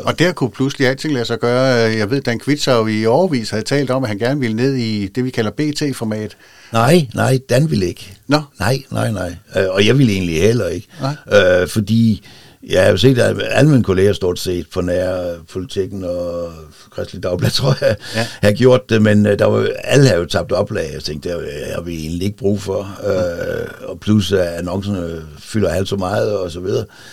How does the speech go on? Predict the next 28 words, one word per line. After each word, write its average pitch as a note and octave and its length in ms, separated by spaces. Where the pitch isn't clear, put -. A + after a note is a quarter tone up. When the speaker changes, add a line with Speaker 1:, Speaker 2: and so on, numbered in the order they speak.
Speaker 2:
Men, G#2+ 220
øh, G2+ 220
men, G2 220
øh, F#2 680
så - 180
kom G#2+ 260
Søren G#2 340
Christensen, A2 480
og F#2 120
han A2 180
ville F#2+ 420
gerne A#2 240
have A2+ 140
det. G2 340
Nå, F2 140
jamen, F2+ 340
øh, E2 280
så G#2 160
gør G#2+ 260
vi C3+ 100
det. E2+ 260
Speaker 1:
Ja. A2 160
Speaker 2:
Og, F#2+ 240
og - 200
det F2+ 420
koster G#2+ 400
heller F2 260
ikke - 320